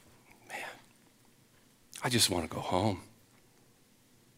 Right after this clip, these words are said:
I just want to repent."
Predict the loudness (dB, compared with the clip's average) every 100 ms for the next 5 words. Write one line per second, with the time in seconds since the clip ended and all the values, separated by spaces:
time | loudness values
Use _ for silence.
0 | -20 -20 -20 -20 -20 -20 -20 _ _ _
1 | _ _ -20 -20 -20 _ -20 -20 _ _
2 | _ -20 _ _ -20 -14 -6 2 6 6
3 | 6 2 0 0 -4